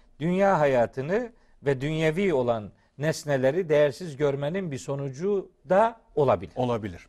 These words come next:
Speaker 2: Böyle bir zihinsel altyapıyı da
Speaker 1: Evet.
Speaker 2: barındırıyor
Speaker 1: Beraberinde getiriyor
Speaker 2: olabilir.
Speaker 1: diyebiliriz.
Speaker 2: Rabbin sana çeşitli nimetler, ikramlar, imkanlar bahşedecek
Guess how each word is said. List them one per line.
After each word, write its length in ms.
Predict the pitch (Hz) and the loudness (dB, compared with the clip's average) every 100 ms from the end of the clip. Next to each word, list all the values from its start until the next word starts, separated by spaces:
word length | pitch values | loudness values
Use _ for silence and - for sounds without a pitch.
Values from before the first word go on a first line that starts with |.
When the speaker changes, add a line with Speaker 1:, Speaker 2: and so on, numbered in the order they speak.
| - | -2
Speaker 2:
Böyle 240 | 147 131 | 0 0
bir 160 | 147 143 | -2 -8
zihinsel 480 | 120 143 147 131 156 | -4 0 0 2 2
altyapıyı 500 | 160 170 156 123 123 | 4 4 2 -2 2
da 220 | 151 226 226 | 4 4 2
Speaker 1:
Evet. 200 | _ 123 | _ 2
Speaker 2:
barındırıyor 380 | 143 143 139 135 | 4 6 6 4
Speaker 1:
Beraberinde 380 | 135 202 160 123 | 4 4 2 0
getiriyor 140 | 127 | 2
Speaker 2:
olabilir. 280 | 165 175 123 | 4 2 0
Speaker 1:
diyebiliriz. 640 | 113 113 104 104 101 - _ _ _ 127 | 0 0 -2 -6 -10 -16 _ _ _ 2
Speaker 2:
Rabbin 480 | 151 135 180 220 156 | 2 2 -2 -2 -4
sana 320 | - 143 131 | -4 -2 -2
çeşitli 520 | - 123 135 - 127 | -4 -8 -8 -4 -2
nimetler, 560 | 123 123 120 - 120 110 | 0 0 -2 -2 -2 -2
ikramlar, 640 | 101 - 117 110 117 110 | -6 -4 -2 0 0 0
imkanlar 640 | 104 110 - 107 123 123 | -4 -8 -6 -2 0 0
bahşedecek 580 | 110 98 101 98 170 | -2 -4 -8 -6 -4